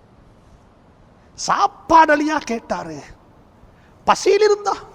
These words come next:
பசியில் அவன் கேட்டு வந்த,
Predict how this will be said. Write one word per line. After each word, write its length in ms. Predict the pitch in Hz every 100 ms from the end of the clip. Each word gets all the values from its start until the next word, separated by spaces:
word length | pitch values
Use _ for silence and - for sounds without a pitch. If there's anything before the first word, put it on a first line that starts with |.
| - - - - - - - - - _ - _ _ _ _ _ _ - -
பசியில் 560 | - 208 - 381 415 453
அவன் 260 | 466 370 -
கேட்டு 400 | 254 370 - 494
வந்த, 260 | 359 381